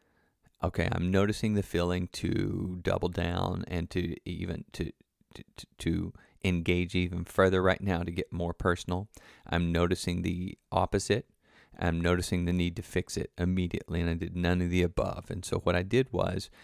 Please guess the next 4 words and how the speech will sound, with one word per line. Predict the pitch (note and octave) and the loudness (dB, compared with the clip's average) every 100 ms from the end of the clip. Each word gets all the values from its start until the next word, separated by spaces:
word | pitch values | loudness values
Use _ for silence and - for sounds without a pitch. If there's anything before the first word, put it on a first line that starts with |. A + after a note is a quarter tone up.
| - - | -20 -6
in | F#2 F2+ | -2 0
a | F#2 | 2
nuanced | G2+ C3+ C3+ F#2+ G#2 - - - - _ _ _ _ - | 4 6 6 2 -2 -4 -12 -14 -20 _ _ _ _ 0
manner, | G2 G2 F2+ F2+ G2+ | 2 4 2 0 -4